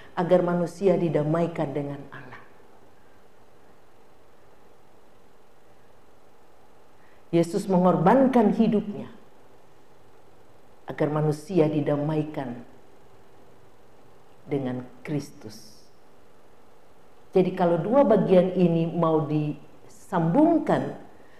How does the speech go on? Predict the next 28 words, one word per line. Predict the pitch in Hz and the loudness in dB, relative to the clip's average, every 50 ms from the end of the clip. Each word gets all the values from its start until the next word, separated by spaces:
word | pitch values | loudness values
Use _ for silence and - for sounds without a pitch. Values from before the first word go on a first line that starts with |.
| - - - | -20 -18 -6
dan | - 165 160 160 165 - | 0 2 2 2 2 -2
itu | 180 175 190 | -2 -2 0
direalisasikan | 190 160 170 170 170 165 165 160 160 160 - 190 175 - - - - 233 208 185 | 0 2 4 4 6 6 6 6 6 4 2 0 0 0 0 0 2 2 4 6
dalam | 170 170 165 165 | 4 4 4 2
kehidupan | 165 180 170 175 175 196 196 190 180 170 170 - - | 0 -2 0 0 0 -2 -2 -2 -2 -4 -2 -2 -2
orang | 165 156 160 160 156 | -2 -2 -2 -4 -6
percaya, | - 180 - - - 233 247 240 - 147 - 220 - - - - - - - - - - - - - - - - - - - - | -8 -10 -12 -12 -10 -4 -2 0 0 0 0 -2 -10 -14 -16 -20 -20 -20 -20 -20 -20 -20 -20 -20 -20 -20 -20 -20 -20 -14 -6 -2
jadi | 190 208 240 196 - | 0 2 2 2 2
gambar | 226 220 220 214 208 214 214 214 - - - | 2 0 2 2 4 4 4 4 2 -2 -2
Allah | 220 247 262 262 262 254 262 247 - - | 0 2 4 4 4 2 0 -2 0 0
itu | 214 - - - 165 143 160 - - - - - - - - - - - - - - - - - - - - - - - - - - | 0 0 0 -2 -4 -4 -4 -6 -10 -18 -20 -20 -20 -20 -20 -20 -20 -20 -20 -20 -20 -20 -20 -20 -20 -20 -20 -20 -20 -20 -18 -8 -4
menurut | 185 185 202 233 240 277 - | -2 0 2 2 2 0 0
teman-teman | - 269 240 240 233 226 233 233 233 240 247 240 240 240 240 - - - - - - - | 0 2 2 4 2 4 2 2 2 4 2 2 2 0 -2 -4 -10 -16 -18 -20 -14 -4
fisikly | - 254 240 240 - - 262 262 - - 262 269 269 | 2 2 2 2 2 -2 -4 -4 -2 -2 -2 -2 -2
kah? | - 311 311 - - - - - - - - - - - - - - - - | -4 -8 -10 -12 -12 -18 -20 -20 -20 -20 -20 -20 -20 -20 -20 -20 -12 -4 0
Ini | 214 220 208 | 2 4 4
rupa | 214 208 202 220 214 208 214 | 4 4 4 4 2 2 2
kita | 220 214 220 233 220 214 | 0 0 2 0 0 2
sama | 226 214 196 202 196 196 | 2 2 2 2 0 -2
seperti | - 220 208 214 - 202 - 202 190 190 | -2 -4 -2 -2 -2 -4 -2 -2 -2 0
Tuhan | 214 196 202 196 190 196 | 0 2 2 2 2 4
Yesus | 208 202 196 - 254 240 240 - | 2 2 2 0 -2 -2 -2 -2
atau | - 185 180 202 190 | -6 -6 -2 -2 -2
sama | 190 - 190 190 190 185 185 | 0 0 0 0 0 -2 -2
seperti | - 196 202 202 185 - 202 - | -4 -4 -4 -4 -2 0 0 -2
Allah | - 185 190 202 190 185 | 0 0 -2 0 0 -2
Sang | - 190 185 180 185 | -2 -2 -2 -2 -2
Pencipta? | 190 196 190 190 - 220 220 226 - 254 262 | -2 -2 -2 -2 -4 -4 -8 -8 -8 -14 -14